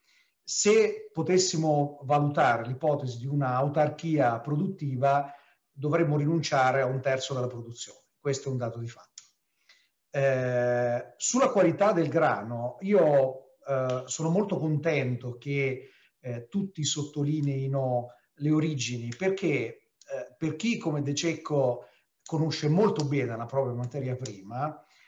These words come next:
parlare di qualcosa che non sia solo, adesso banalizzo il discorso, ma per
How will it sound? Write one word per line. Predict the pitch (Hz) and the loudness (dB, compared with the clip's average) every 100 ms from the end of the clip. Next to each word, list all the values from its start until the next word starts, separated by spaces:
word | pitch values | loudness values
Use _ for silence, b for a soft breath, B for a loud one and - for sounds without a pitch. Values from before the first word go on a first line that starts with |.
| b _ - | b _ 2
parlare | 196 202 233 262 | 4 6 6 6
di | 190 | 4
qualcosa | 160 156 - 170 139 127 | 4 2 2 0 0 -2
che | 135 | -2
non | 143 156 | -2 0
sia | - 185 151 123 110 - | -2 -2 0 2 0 -2
solo, | - 175 160 143 123 107 | -4 0 2 2 2 0
adesso | 107 131 - 117 107 | -2 -4 -6 -10 -6
banalizzo | 127 131 151 139 143 | -4 -2 -4 -2 -2
il | |
discorso, | 127 135 - 165 175 143 | -2 -4 -2 -2 -2 -4
ma | 123 | -6
per | 120 127 123 120 120 113 | -6 -6 -4 -4 -4 -4